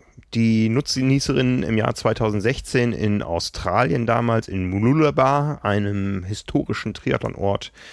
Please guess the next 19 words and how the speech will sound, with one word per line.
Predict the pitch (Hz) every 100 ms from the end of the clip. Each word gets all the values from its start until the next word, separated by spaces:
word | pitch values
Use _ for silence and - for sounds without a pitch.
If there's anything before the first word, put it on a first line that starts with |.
| - -
weit | 104 101 120
weg | 131 -
von | 117
hier, | 107 120 117 117 _ - - - - -
die |
große | - 107 107 - 104 101
Dominatorin | 107 113 101 98 - 123 123 127 123 123 -
und | - 98 98 101 95
im | - 110
letzten | 104 - - 113
Jahr, | 110 107 113 113 - - -
beziehungsweise | 92 - 85 85
bei | 76
der | 78
letzten | 82 - 87
Austragung | 110 139 - 123 120
in | 92 104
Nizza | - 117
auch | 90 95 -